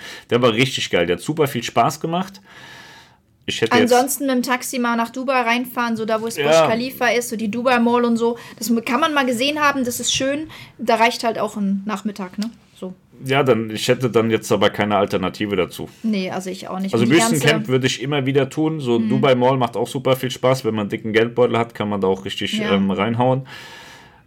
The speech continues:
Speaker 1: Ähm,
Speaker 2: Und wir haben ja auch einen Vlog über die,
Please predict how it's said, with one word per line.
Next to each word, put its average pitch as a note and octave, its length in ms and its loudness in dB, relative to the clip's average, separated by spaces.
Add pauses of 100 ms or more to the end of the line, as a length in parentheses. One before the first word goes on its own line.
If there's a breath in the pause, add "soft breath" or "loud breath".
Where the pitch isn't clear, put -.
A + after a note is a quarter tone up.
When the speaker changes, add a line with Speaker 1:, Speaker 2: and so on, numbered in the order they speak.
(120)
Speaker 1:
Ähm, G#3 260 2
Speaker 2:
Und A3+ 260 0
wir A3+ 220 4
haben A#3 140 2
ja A3+ 240 4
auch A#3 60 -4
einen A#3 100 -2
Vlog A#3+ 320 0
über C4+ 240 0
die, B3 160 2